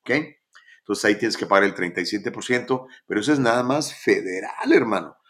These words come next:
A eso súmale que el go-, el gobernador Newsom, aquí en California, pues también quiere su mochada.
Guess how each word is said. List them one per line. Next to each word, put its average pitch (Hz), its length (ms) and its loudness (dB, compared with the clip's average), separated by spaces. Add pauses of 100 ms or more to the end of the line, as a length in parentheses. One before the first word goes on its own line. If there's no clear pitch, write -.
(140)
A 110 100 2
eso 139 180 0
súmale 147 440 6
que 107 120 2
el 90 160 0
go-, 90 200 -6
el 95 120 0
gobernador 101 720 6
Newsom, 113 720 -2
aquí - 200 -10
en 92 60 -8
California, 110 540 0
pues - 160 -18
también 90 240 -10
quiere 107 180 -6
su 92 140 -12
mochada. 135 480 4